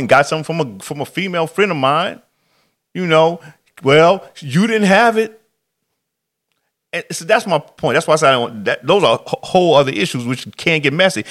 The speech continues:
because I can see a woman sitting up there saying, "Well, I went to Joe because you didn't have it, so you shouldn't really be tripping." So I shouldn't trip because I didn't have it. And,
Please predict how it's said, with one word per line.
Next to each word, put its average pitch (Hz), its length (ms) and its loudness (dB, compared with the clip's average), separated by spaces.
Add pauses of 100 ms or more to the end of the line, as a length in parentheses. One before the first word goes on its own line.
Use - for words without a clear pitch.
because 160 220 2
I 190 80 4
can 180 80 -2
see 185 160 0
a 180 60 2
woman 170 260 -2
sitting 175 180 -4
up 165 80 -6
there 175 140 -2
saying, 175 260 -2 (220)
"Well, 117 120 6
I 156 160 6
went 156 140 0
to 107 80 -6
Joe 110 380 2 (160)
because 110 260 0 (100)
you 143 200 2
didn't 120 160 0
have 104 200 4
it, 135 200 -8
so - 100 -2
you 120 140 2
shouldn't 143 280 0
really 123 120 0
be 131 120 -2
tripping." - 380 -4 (1700)
So - 160 -4
I 143 140 2
shouldn't 165 420 -6
trip - 460 -4
because 104 220 -4
I 120 100 4
didn't 107 200 -4
have 95 320 -2
it. - 60 -20 (1040)
And, - 140 -8